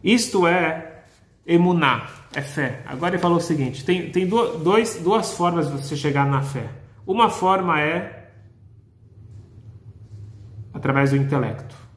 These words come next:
Você para, estuda, pensa, entende que existe Deus,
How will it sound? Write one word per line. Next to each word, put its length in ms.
Você 240
para, 600
estuda, 640
pensa, 440
entende 640
que 100
existe 320
Deus, 540